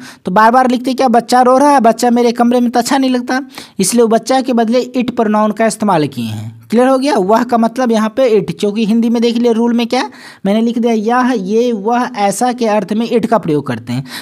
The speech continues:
तो वह का अंग्रेजी यहाँ पे क्या होगा? it होगा। क्लियर हो गया? आगे सेंटेंस जो सब्जेक्ट है उसको देखते हुए it का प्रयोग करना है। आगे क्या है, जैसे एग्जांपल और लेते हैं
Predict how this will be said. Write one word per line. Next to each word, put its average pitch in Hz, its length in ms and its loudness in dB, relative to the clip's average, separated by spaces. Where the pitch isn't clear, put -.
तो 185 80 2
वह 226 160 4
का 233 120 -2
अंग्रेजी 214 300 0
यहाँ 220 140 2
पे 240 140 -2
क्या 233 180 0
होगा? 254 240 0
it 170 220 0
होगा। 107 320 -10
क्लियर 240 180 4
हो 262 120 4
गया? 269 220 -2
आगे 208 260 2
सेंटेंस 240 580 0
जो 208 140 -2
सब्जेक्ट 226 520 -2
है 240 60 0
उसको 233 260 -2
देखते 214 320 -2
हुए 233 240 -2
it - 100 -2
का 220 140 0
प्रयोग 226 320 -2
करना 123 260 -2
है। 101 220 -12
आगे 220 240 2
क्या 254 160 2
है, 254 80 6
जैसे 240 260 2
एग्जांपल 240 380 0
और 240 100 2
लेते 247 220 0
हैं 254 200 0